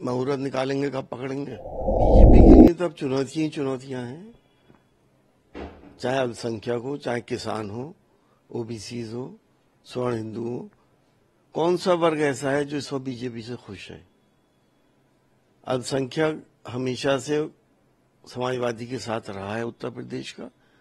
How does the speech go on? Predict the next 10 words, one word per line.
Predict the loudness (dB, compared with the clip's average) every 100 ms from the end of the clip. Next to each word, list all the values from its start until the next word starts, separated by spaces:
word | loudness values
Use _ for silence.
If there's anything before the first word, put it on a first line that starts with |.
| _ _ _ _ _ _ _ -8
और | -6
आगे | -6 -6 -8
भी | -8 -12 -16 _ _ _ _ _ -12
रहने | -8 -6 -8
की | -14
पूरी | -12 -10 -10
उम्मीद | -10 -14 -16
है। | -20 -20 _ _ _ _ _ _ _ _ _ _ _ _ _ _ -10
जो | -6
कुछ | -4 -2 -4 -6